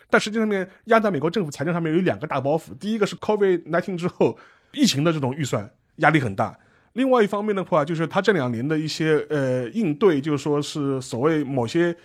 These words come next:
国家的一些军事上的增加的预算也很多，但是真正能够分到情报的预算呢，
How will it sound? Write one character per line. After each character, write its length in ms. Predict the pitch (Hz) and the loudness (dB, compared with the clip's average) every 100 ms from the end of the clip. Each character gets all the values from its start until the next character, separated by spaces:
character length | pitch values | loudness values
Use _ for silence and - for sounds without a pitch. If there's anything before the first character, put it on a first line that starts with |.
| _ _ _ | _ _ _
国 160 | 120 | -4
家 180 | 143 170 | 0 2
的 80 | 180 | 2
一 120 | 151 | 0
些 360 | 139 151 147 147 - | -2 0 2 0 -4
军 120 | - | -4
事 60 | 208 | -2
上 100 | 185 | 0
的 60 | |
增 160 | 156 208 | 0 0
加 100 | 190 | 2
的 60 | 208 | 0
预 80 | |
算 100 | 156 | 0
也 80 | 139 | 0
很 160 | 151 95 | -2 -4
多， 220 | 101 113 _ _ | -10 -12 _ _
但 140 | 247 | 0
是 80 | 233 | 0
真 140 | 294 | 0
正 100 | 285 | 0
能 80 | 220 | 2
够 80 | 196 | 2
分 160 | 190 226 | 0 -2
到 100 | 202 | -2
情 200 | - 147 | -2 0
报 140 | 214 | 0
的 80 | 208 | 2
预 80 | 160 | 0
算 180 | 151 156 | -2 -4
呢， 140 | 131 | -4